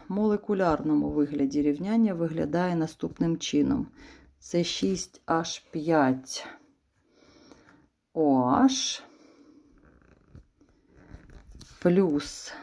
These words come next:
три молекули H N O три.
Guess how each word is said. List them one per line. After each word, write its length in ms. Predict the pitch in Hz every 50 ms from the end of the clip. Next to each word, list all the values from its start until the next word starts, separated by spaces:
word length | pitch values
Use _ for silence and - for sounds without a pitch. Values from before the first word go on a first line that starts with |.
| - - - - _ _ -
три 260 | - 180 196 190 185
молекули 960 | 175 165 151 151 147 151 151 143 135 131 - - - 139 139 - 135 143 147 - - - - - -
H 460 | - 147 147 147 - - - - - _ -
N 260 | 170 165 156 147 147
O 80 | 143 139 - -
три. 340 | 160 160 170 208 254 285